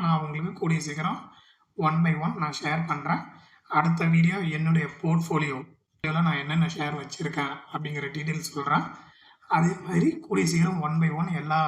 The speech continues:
தகவலை பத்தியும், மார்க்கெட்டை பத்தின வீடியோஸையும் one by one நான் போட்டுக்கிட்டே வரேன். வீடியோஸ் மு-,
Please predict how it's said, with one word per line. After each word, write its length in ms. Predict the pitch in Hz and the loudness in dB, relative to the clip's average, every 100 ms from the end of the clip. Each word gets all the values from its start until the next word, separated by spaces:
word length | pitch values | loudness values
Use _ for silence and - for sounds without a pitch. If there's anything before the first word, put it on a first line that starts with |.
| 151 | 0
தகவலை 320 | 156 156 165 147 | -4 0 0 0
பத்தியும், 360 | 139 151 165 165 | -4 -4 -2 0
மார்க்கெட்டை 340 | 151 165 160 147 | -2 -2 -4 -6
பத்தின 260 | 147 160 139 | -8 -6 -6
வீடியோஸையும் 540 | 147 143 135 151 156 - - - _ _ - - 160 | -4 -6 -6 -6 -6 -6 -12 -20 _ _ -20 -4 0
one 100 | 156 165 | 2 2
by 80 | 139 | 2
one 120 | 160 180 | -2 -2
நான் 180 | 151 - | -4 -6
போட்டுக்கிட்டே 400 | 165 151 147 175 143 | -4 -4 -4 -4 -2
வரேன். 200 | 143 170 - - - _ - 160 | 0 -2 -4 -18 -20 _ -8 2
வீடியோஸ் 320 | 170 180 165 | 2 2 0
மு-, 360 | 160 156 147 | 0 -2 -2